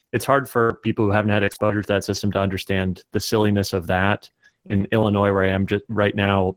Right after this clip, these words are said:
there was just a law passed recently that guarantees a state issued I D upon release of prison. And I cannot tell you how many people who have been in the system who get out and they say, I mean, they better know who I am. Like, it's so hard for me to get an I D. They know who I am. I've been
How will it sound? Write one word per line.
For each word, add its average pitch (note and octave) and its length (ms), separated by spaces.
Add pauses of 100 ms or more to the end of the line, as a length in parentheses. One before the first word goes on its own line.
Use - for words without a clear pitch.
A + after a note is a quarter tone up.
there G2+ 120
was F#2+ 120
just - 180
a G2 60
law F#2 180
passed F2+ 300
recently F#2+ 400
that F2 220 (420)
guarantees G#2+ 600
a F#2+ 160 (140)
state G#2 220
issued G2+ 240
I G2 40
D G2+ 140
upon G2 280
release F#2+ 360
of G2+ 120
prison. A2 460
And G#2+ 100
I G2 100
cannot G#2+ 360
tell A2+ 160
you G2+ 100
how G#2 140
many G#2+ 200
people F#2 500 (300)
who A2+ 100
have G2 80
been A2 140
in G#2 80
the F#2+ 80
system F#2+ 500
who G#2+ 100
get G#2+ 180
out G#2+ 220
and G2+ 100
they G2 100
say, G2 420 (1400)
I A#2+ 40
mean, B2+ 140
they B2 120
better C#3+ 320
know G#2 220
who G#2+ 160
I F#2 120
am. F#2+ 380 (320)
Like, - 320
it's C#3+ 180
so E3+ 180
hard D3 200
for C3+ 60
me B2+ 80
to A#2 100
get B2 160
an A#2+ 60
I A#2 100
D. C3 240
They B2+ 160
know E3+ 160
who C3 60
I C#3 120
am. D#3+ 160
I've A#2 100
been C3 200